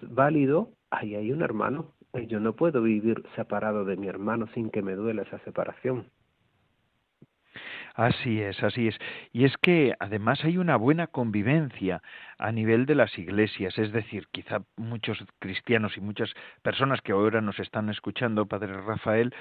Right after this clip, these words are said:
Speaker 2: pues no hayan visto signos de unidad, mm, palpables en algunos lugares de España, porque, bueno, pues por-,
Speaker 1: Mm.
Speaker 2: porque, eh, Radio María se escucha en to-, <laughs> en toda la geografía nacional, pero la verdad es que ya, mm, la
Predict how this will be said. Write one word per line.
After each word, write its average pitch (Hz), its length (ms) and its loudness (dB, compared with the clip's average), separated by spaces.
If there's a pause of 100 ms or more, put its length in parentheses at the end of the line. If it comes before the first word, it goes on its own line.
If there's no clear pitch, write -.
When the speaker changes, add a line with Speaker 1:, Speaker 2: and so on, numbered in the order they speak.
(220)
Speaker 2:
pues 113 180 0
no 117 440 0
hayan 113 260 4
visto 107 800 2 (120)
signos 117 380 -2
de 107 120 -2
unidad, 107 560 6 (120)
mm, 98 380 -8 (120)
palpables 117 500 4
en 117 100 0
algunos 110 320 2
lugares 104 360 0
de 95 80 -4
España, 151 380 2
porque, 90 240 -8
bueno, 87 220 -10
pues - 240 -20
por-, 135 160 0
Speaker 1:
Mm. 87 200 -4
Speaker 2:
porque, 85 440 -10 (180)
eh, 90 220 2
Radio 113 240 4
María 117 260 6
se 131 80 2
escucha 135 340 2
en 120 120 2
to-, 120 180 6 (120)
<laughs> - 160 -14
en 247 120 -2
toda 196 220 10
la 165 100 10
geografía 143 720 8
nacional, 123 560 4 (380)
pero 131 420 10 (260)
la 110 240 8
verdad 110 380 8
es 120 160 2
que 123 160 2
ya, 123 260 8 (300)
mm, 120 240 0
la 110 180 8